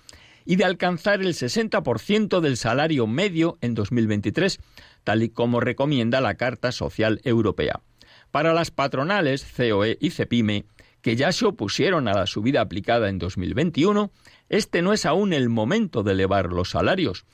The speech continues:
porque las empresas aún están recuperándose de la crisis generada por la pandemia.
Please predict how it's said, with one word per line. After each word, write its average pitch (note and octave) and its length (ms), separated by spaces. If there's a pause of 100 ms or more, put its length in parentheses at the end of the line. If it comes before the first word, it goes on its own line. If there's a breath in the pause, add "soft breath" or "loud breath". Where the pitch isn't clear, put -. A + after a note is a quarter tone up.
(240 loud breath)
porque F#3+ 260
las G#3 200
empresas G3+ 640
aún D#3 220
están D3+ 320
recuperándose B2+ 840
de G#2+ 140
la F#2+ 160
crisis B2+ 420
generada C#3+ 600
por D3+ 200
la C#3+ 140
pandemia. C#3 500